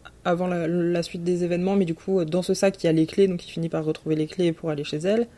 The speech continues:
Alors que dans le film, c'est quand elle vient voir Mimi à l'hôpital, une fois qu'elle a été, euh, libérée du géant blond. Mimi est très amochée, donc elle est à, à l'hôpital, et Lisbeth vient la voir, euh, en s'infiltrant dans l'hôpital de nuit, et elle laisse volontairement ses clés,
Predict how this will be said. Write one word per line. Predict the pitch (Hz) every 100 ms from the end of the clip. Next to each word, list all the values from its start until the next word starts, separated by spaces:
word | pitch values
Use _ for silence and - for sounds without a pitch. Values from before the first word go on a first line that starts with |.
| -
Alors | 190
que | -
dans | 185 175
le |
film, | 175 - - 233 247 247 240 - -
c'est | 220
quand | 214 214
elle | 208
vient | 196
voir | 196 202 202
Mimi | 202 208 220
à | 214
l'hôpital, | 190 180 208 208
une |
fois | 196 196
qu'elle | 190
a | 180
été, | 170 - 185
euh, | 170 160 160 160 - - - - - - - - - -
libérée | 196 196 180 196 214
du | 202
géant | 190 185 170 170
blond. | 175 208 220 -
Mimi | 185 180 185
est | 180
très | - 190
amochée, | 185 175 202 190
donc | 175
elle | 175
est | 175
à, | 170 -
à | -
l'hôpital, | 185 165 175 202
et | 185
Lisbeth | 170 165 185 175
vient | 170 175
la | 175
voir, | 175 185 180
euh, | 156 - - - - - - - - - -
en |
s'infiltrant | 185 185 185 -
dans | 190
l'hôpital | 180 170 - 180
de | 170
nuit, | 170 180 220 226 - _ -
et | 180
elle | 170 175
laisse | 185 196 - - - - - - -
volontairement | 165 180 180 185 185 196
ses | - 175
clés, | - 196 220